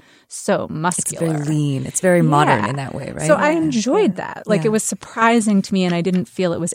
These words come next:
Speaker 1: antiquated. I sometimes was craving a little more dilation, a little less constriction in the relationship, and this is where we can re-, I can really nerd out later, but, like, the relationship between line and sentence in a poem is so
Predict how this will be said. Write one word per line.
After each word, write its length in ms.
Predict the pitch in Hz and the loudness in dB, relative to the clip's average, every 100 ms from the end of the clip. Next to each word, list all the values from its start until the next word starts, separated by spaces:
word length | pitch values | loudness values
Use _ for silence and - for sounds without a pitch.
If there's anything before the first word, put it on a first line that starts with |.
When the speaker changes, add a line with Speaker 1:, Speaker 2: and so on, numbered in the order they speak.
| 190 | -2
Speaker 1:
antiquated. 800 | 190 196 - 165 160 165 - - _ - | -2 -2 -8 -6 -4 -4 -6 -8 _ -8
I 40 | |
sometimes 720 | 185 - - 233 - 233 202 180 | -4 0 4 4 4 2 0 0
was 140 | 170 | -6
craving 680 | - - 202 190 185 180 170 | -8 -8 -2 0 0 0 -2
a 80 | - | -2
little 680 | 170 180 180 185 185 180 170 | -4 -2 0 2 2 0 -2
more 420 | 165 160 160 160 | -2 -2 -2 -4
dilation, 1120 | 151 151 151 160 170 - 175 165 165 165 165 - - - _ - | -4 -4 -2 -2 -4 -8 -6 -4 -2 -2 -4 -8 -20 -20 _ -8
a 60 | 180 | -4
little 280 | 190 190 | 0 0
less 300 | 170 170 - | 0 -2 -6
constriction 1120 | - 180 165 - - - 175 - - - 180 175 | -12 -10 -6 -6 -6 -8 -10 -8 -10 -4 -2 -2
in 160 | 175 | -2
the 100 | 170 | -2
relationship, 720 | 170 170 175 170 180 - - - | 0 0 0 -2 -4 -6 -8 -4
and 140 | 175 | -2
this 140 | 175 | -2
is 80 | 170 | -4
where 120 | 175 | -6
we 120 | 156 156 | -6 -6
can 180 | 165 | -6
re-, 120 | 160 156 | -6 -8
I 80 | 156 | -10
can 160 | - | -8
really 220 | 160 160 165 | -8 -6 -6
nerd 280 | 165 165 | -4 -4
out 220 | 160 160 - - - - _ _ _ - - - | -2 -4 -6 -18 -20 -20 _ _ _ -20 -20 -4
later, 340 | 208 190 170 | 0 2 0
but, 200 | 165 175 | 0 -2
like, 200 | 185 180 - | -2 -4 -4
the 60 | |
relationship 520 | 180 196 208 202 226 190 | -2 2 4 4 2 0
between 320 | - 185 170 | -4 -2 0
line 460 | 160 160 170 180 | 0 0 2 2
and 160 | 175 160 | 0 -2
sentence 680 | - - 160 - 247 247 - | -8 -6 -6 -2 2 2 2
in 120 | 175 | 0
a 60 | |
poem 480 | 156 - 180 196 214 | -2 -4 -2 0 0
is 140 | 180 - | -2 -4
so 400 | - - 175 | -6 -2 -2